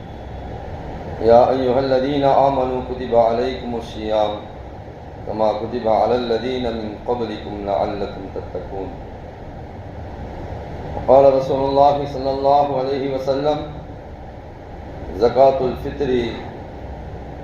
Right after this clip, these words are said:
طہرۃ للصائم وطعمۃ للمساکین۔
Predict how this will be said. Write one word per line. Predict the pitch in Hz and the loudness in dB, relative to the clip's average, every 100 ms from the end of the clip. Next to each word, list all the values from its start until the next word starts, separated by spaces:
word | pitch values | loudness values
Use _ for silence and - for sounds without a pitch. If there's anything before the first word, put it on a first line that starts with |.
| - | 0
طہرۃ | 139 143 147 147 | 4 6 6 4
للصائم | 139 131 127 - 120 123 120 113 110 104 - - - | 0 0 -4 2 4 4 2 -2 -2 -4 -8 -12 -8
وطعمۃ | 101 104 117 127 123 123 | -6 0 2 2 0 0
للمساکین۔ | 113 107 101 101 101 123 117 - 104 95 | -2 -2 -4 -6 -2 4 2 2 -6 -8